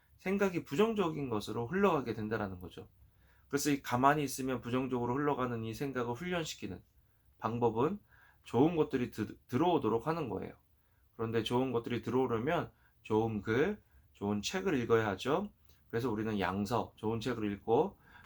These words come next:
또 좋은 책을, 아, 성경책, 하나님의 말씀을 꾸준히 지속적으로 읽어야 한다라는 것입니다. 여러분, 오늘 하루를 살아가면서 그냥 우리의 삶 속에 나타나는 어떤 큰 표적, 이적, 물론 일어나겠지만 그것들을, 어,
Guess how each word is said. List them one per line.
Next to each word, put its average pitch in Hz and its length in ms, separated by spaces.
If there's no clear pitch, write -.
또 101 160
좋은 110 440
책을, 147 480
아, 101 80
성경책, 160 720
하나님의 135 420
말씀을 110 640
꾸준히 147 460
지속적으로 117 840
읽어야 127 460
한다라는 127 440
것입니다. 92 420
여러분, 139 300
오늘 139 440
하루를 170 340
살아가면서 139 760
그냥 127 180
우리의 143 160
삶 160 160
속에 156 200
나타나는 143 440
어떤 123 260
큰 185 220
표적, 190 420
이적, 131 380
물론 135 240
일어나겠지만 143 720
그것들을, 139 840
어, 98 180